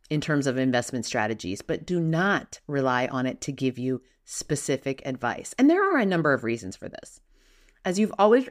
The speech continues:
already heard me say, accuracy is not always the name of the game with some of these tools.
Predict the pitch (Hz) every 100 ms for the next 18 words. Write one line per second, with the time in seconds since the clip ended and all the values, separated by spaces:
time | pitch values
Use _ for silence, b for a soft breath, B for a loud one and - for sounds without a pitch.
0 | - 185 214 226 196 190 165 160 165 143
1 | 139 160 180 196 190 - 196 - 160 160
2 | 156 151 - 170 170 170 160 165 160 160
3 | 156 139 135 185 214 147 113 113 b b
4 | b - 147 135 - - - - 143 135
5 | 139 131 - - 175 123 - -